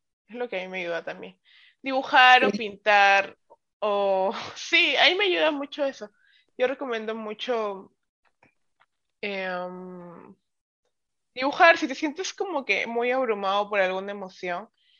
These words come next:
Speaker 1: dibujar te puede ayudar mu-, y no tiene por qué ser un dibujo perfecto. Puede ser un dibujo a tu manera, pero que cumple esa función de despejar tu mente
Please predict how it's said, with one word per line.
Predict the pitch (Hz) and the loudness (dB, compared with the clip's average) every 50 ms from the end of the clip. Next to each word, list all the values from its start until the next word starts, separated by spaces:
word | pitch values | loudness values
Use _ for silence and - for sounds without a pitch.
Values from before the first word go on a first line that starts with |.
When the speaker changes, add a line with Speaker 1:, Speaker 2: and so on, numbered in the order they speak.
| _ _ _ | _ _ _
Speaker 1:
dibujar | - 240 226 226 226 262 254 269 | -2 0 0 2 2 2 2 2
te | 262 294 | 0 -4
puede | 294 - - 269 254 | -8 -4 -2 0 0
ayudar | 254 254 247 226 202 190 196 196 | 0 0 -2 -2 0 0 0 0
mu-, | 208 185 | -2 -2
y | - 262 | -2 0
no | 285 | 4
tiene | 294 359 453 466 | 6 6 6 6
por | 415 294 294 | 6 2 0
qué | - | 0
ser | 262 277 | -2 -2
un | 277 | -2
dibujo | 262 226 220 - 262 - | -2 -4 -4 -6 -6 -8
perfecto. | - 190 - - - - - _ - - _ _ _ _ _ _ _ _ _ _ _ _ _ | -10 -10 -10 -12 -16 -18 -18 _ -20 -20 _ _ _ _ _ _ _ _ _ _ _ _ _
Puede | - 220 214 | -4 -4 -4
ser | 214 - 226 | -2 -2 -2
un | 214 214 214 | -2 -2 -2
dibujo | 196 185 190 185 185 185 - - 220 208 208 208 202 208 - - | -4 -4 -2 -4 -4 -6 -6 -6 -4 -4 -2 0 -2 0 4 6
a | 226 233 | 4 6
tu | - 339 | 6 4
manera, | 339 440 453 480 508 466 415 359 320 - _ _ _ _ _ _ _ _ _ _ _ _ _ _ _ _ _ | 4 6 6 6 6 6 6 4 0 -4 _ _ _ _ _ _ _ _ _ _ _ _ _ _ _ _ _
pero | - 269 254 262 | 0 2 2 4
que | 247 254 247 | 4 2 0
cumple | - 285 285 269 269 285 | 0 0 0 0 0 -2
esa | 302 - - 320 | 0 0 -2 -2
función | - - 262 226 226 226 - 247 226 226 226 240 | -2 -2 -4 -4 -4 -4 0 0 0 0 2 4
de | 233 240 247 247 240 226 202 123 113 113 | 4 6 6 8 6 6 4 2 -2 -4
despejar | - 226 226 - - 233 208 - 240 214 208 208 - | -6 -6 -6 -4 -6 -8 -2 0 2 0 0 0 -4
tu | - 254 254 | -6 -6 -4
mente | 240 226 226 220 220 220 220 220 - 262 269 320 - | -2 0 0 0 0 -2 -4 -2 0 0 0 0 0